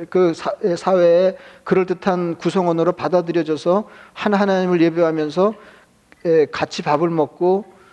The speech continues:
어, 이렇게 호영호재할 수 있었냐는 거죠. 그러니까 그것만으로도 굉장한 공동체거든요. 그러니까, 예, 우리가 뭘 누리면은 그 기대가 더 커지잖아요. 그러니까 세상에서 도무지 일어날 수 없는 일이 교회에서 일어난 거거든요. 그럼 조금 더 밀고 가서,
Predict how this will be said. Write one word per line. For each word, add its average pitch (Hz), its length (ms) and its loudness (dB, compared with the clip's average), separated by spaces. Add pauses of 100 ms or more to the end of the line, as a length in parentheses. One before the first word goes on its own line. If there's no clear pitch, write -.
(300)
어, 147 720 2
이렇게 160 220 -2
호영호재할 180 680 0
수 170 100 -12
있었냐는 147 460 -6
거죠. 131 240 -10
그러니까 180 240 -6
그것만으로도 202 640 -2
굉장한 185 440 -2
공동체거든요. 147 640 -4
그러니까, 202 420 0 (440)
예, 190 60 2
우리가 180 280 4
뭘 196 220 0
누리면은 190 600 0
그 190 120 -2
기대가 190 340 0
더 185 100 2
커지잖아요. 175 480 -4
그러니까 180 100 -2
세상에서 208 420 2
도무지 190 300 -2
일어날 190 300 2
수 185 120 2
없는 185 240 0
일이 190 100 0
교회에서 175 280 2
일어난 160 300 -2
거거든요. 135 420 -6 (720)
그럼 214 180 2
조금 220 260 2
더 208 80 2
밀고 196 280 0
가서, 202 420 0